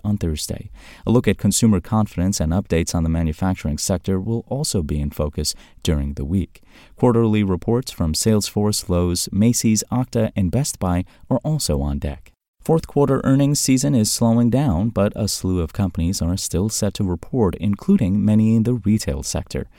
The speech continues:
The week ahead will bring a closer look at the consumer, with results from Macy's, Best Buy, and T J X, among others. To B M O Capital Markets senior retail analyst Simeon Siegel,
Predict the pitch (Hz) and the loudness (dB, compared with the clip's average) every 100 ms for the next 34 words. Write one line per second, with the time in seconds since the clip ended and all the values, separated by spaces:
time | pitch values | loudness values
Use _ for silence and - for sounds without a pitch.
0 | - - - 78 90 110 80 98 98 87 | -20 -20 -8 -2 0 2 0 0 0 -2
1 | 80 120 160 - 185 214 - 98 208 - | 0 -2 -2 -2 -2 0 0 0 0 -2
2 | - - - 127 - 196 147 - - 82 | -4 -4 -2 0 4 4 4 2 -4 -4
3 | 82 90 131 - - 82 73 76 78 117 | -2 -2 -2 -4 -4 -2 0 0 0 0
4 | 139 143 - - 71 - - 80 82 - | 0 -2 -6 -4 -4 -4 -4 -2 -2 -2
5 | 85 - 120 104 90 104 135 - - 82 | -2 0 0 0 0 -2 -4 -6 -6 -2
6 | 90 123 143 - - - - _ _ - | 0 0 0 -4 -10 -14 -16 _ _ 0
7 | 92 90 90 87 85 - 101 - 85 85 | 0 2 2 2 0 0 -2 0 0 0
8 | 87 - - - 117 104 85 78 92 - | 0 -2 -2 2 2 2 2 0 -2 -2
9 | 78 - 113 110 76 78 - - - 110 | -4 0 2 2 2 -2 -4 -4 0 2
10 | 90 73 69 - 170 73 | 2 0 0 0 2 0